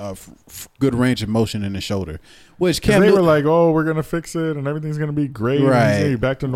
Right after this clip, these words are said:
Speaker 1: mean,
Speaker 2: normal."
Speaker 1: look at, look at, uh, Andrew Luck. His shoulder kept him out for a year. So
Speaker 2: Yeah, yeah.
Speaker 1: um, I just,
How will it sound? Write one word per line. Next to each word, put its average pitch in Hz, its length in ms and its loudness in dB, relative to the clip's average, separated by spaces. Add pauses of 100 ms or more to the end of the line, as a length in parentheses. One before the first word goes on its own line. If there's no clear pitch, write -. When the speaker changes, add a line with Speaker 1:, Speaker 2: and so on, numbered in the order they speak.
Speaker 1:
mean, 131 160 4
Speaker 2:
normal." 131 140 6
Speaker 1:
look 151 160 4
at, 143 300 0
look 139 220 0
at, 123 160 0 (220)
uh, 117 460 -2
Andrew 123 300 -2
Luck. 117 340 -2 (380)
His 123 100 0
shoulder 131 480 0
kept 127 260 -2
him 123 120 -2
out 113 140 -2
for 110 140 -2
a 107 60 0
year. 107 300 0 (400)
So 117 480 2 (480)
Speaker 2:
Yeah, 104 340 -8 (180)
yeah. 143 380 4
Speaker 1:
um, 131 260 0 (360)
I 156 120 -6
just, 160 320 -4